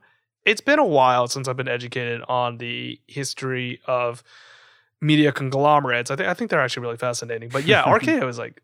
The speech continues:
Speaker 1: super old, uh, film company.
Speaker 2: Definitely, yeah. Well, yeah, so, but that's that scene. He's watching Magnificent Ambersons, and, you know, we, we get the idea that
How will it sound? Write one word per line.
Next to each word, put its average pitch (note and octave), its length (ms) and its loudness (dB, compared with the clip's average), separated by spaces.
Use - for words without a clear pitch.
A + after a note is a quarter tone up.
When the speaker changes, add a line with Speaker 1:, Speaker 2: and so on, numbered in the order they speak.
Speaker 1:
super - 580 -8
old, A#2+ 260 -8
uh, A#2+ 540 -6
film D3 260 -2
company. C3+ 460 -4
Speaker 2:
Definitely, A#2 720 -4
yeah. A#2+ 360 -4
Well, F3 160 2
yeah, G3 240 4
so, D#3+ 480 2
but G3+ 220 -2
that's C4 200 2
that C#3+ 180 2
scene. A#2+ 260 -2
He's D3+ 160 -6
watching D#3 600 0
Magnificent C3 640 -6
Ambersons, A#2+ 800 -4
and, G#2+ 280 -6
you A#2 140 -12
know, G#2+ 460 -8
we, A#2 300 -6
we C3 140 -10
get A#2 140 -8
the B2 100 -4
idea A#2+ 280 -2
that A2+ 300 -4